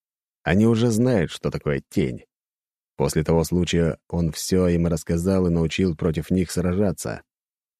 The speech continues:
А вот другие гвардейцы ещё не в курсе. Эх,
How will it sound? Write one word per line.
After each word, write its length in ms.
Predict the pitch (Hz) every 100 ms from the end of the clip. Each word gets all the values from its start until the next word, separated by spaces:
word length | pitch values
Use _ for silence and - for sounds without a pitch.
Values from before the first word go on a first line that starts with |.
| _ -
А 120 | 80
вот 180 | 110 110
другие 380 | 127 123 135
гвардейцы 480 | 120 131 120 123 127
ещё 180 | 120 117
не 120 | 117
в 60 | 110
курсе. 500 | 80 76 - 80 65 - _ _ _ _ _
Эх, 460 | - 120 - -